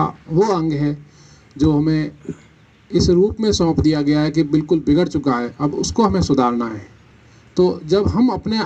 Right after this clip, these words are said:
आ, आत्मकल्याण के तहत हम अपना सुधार करते हुए उनका भी साथ साथ सुधार करें, तो हमारी नौकरी की, हमारी ये जो नौकरी है, वो सेवा भाव में बदल जाएगी। और जो हमारा मकसद है, विभाग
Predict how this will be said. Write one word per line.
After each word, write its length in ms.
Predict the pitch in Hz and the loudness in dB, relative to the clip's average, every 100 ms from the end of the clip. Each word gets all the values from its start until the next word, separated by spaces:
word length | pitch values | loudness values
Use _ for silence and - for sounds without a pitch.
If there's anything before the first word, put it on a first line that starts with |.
| - - - - - | -8 -18 -20 -20 -14
आ, 120 | 147 151 156 147 - | -4 -2 0 -2 0
आत्मकल्याण 680 | 156 160 185 180 160 170 196 | 0 0 0 2 2 0 0
के 120 | 196 | 0
तहत 280 | 175 165 165 - - - - - | 0 -2 -4 -12 -20 -20 -20 -2
हम 100 | 180 | 0
अपना 300 | 180 170 233 | 2 2 2
सुधार 340 | 233 185 175 170 | 2 2 0 0
करते 280 | 156 147 165 | -2 0 2
हुए 200 | 156 160 - | 4 2 -2
उनका 260 | 180 180 220 | -2 2 2
भी 100 | 247 | 2
साथ 180 | 220 180 | 2 0
साथ 200 | 160 175 | 0 0
सुधार 340 | 160 147 143 139 | 2 2 2 2
करें, 280 | 147 147 147 - | 2 2 0 -4
तो 60 | 165 | 0
हमारी 240 | 156 156 151 | 2 4 4
नौकरी 360 | 143 147 180 | 4 2 0
की, 220 | 180 175 170 | 0 0 0
हमारी 360 | 151 147 151 | 0 2 2
ये 240 | 143 147 143 | 2 2 2
जो 120 | 147 | 4
नौकरी 360 | 143 143 185 190 | 4 2 2 2
है, 200 | 147 147 - - | 2 0 -6 -2
वो 120 | 165 | 0
सेवा 360 | 160 - 175 208 | 0 2 4 4
भाव 220 | 170 185 | 2 0
में 80 | 180 | 2
बदल 240 | 156 151 | 2 2
जाएगी। 440 | 139 135 135 139 135 - - - - | 2 2 2 0 -2 -6 -20 -8 0
और 380 | 143 147 147 - - | 4 4 0 -6 -8
जो 200 | 165 240 | 0 2
हमारा 280 | 208 202 190 | 2 0 0
मकसद 400 | 160 147 240 196 | 0 0 0 2
है, 100 | 123 113 - _ 147 | 0 -2 -16 _ 0
विभाग 340 | 147 156 | 2 2